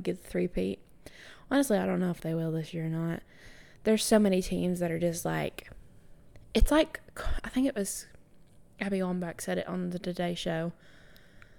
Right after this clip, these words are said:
They're going for a three-peat, but the only thing about it is, is the U S is no longer the top team.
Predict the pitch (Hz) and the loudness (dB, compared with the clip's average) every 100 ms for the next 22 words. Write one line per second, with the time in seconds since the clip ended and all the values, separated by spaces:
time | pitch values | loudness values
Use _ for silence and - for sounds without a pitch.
0 | - - - 208 208 226 254 277 247 214 | -20 -6 4 6 8 8 8 6 4 4
1 | 214 196 175 175 196 - - - 180 202 | 2 2 0 0 -4 -12 -20 -6 2 4
2 | 190 - - 196 220 240 233 202 185 190 | 4 0 0 2 4 4 2 2 0 -2
3 | 180 185 180 180 170 175 175 196 226 226 | 0 0 0 -2 -4 -4 -2 4 6 6
4 | 220 196 180 180 185 185 185 185 185 180 | 2 0 0 0 0 0 2 2 2 0
5 | 180 - 175 180 - - - - | 0 -2 -6 -6 -6 -6 -4 -6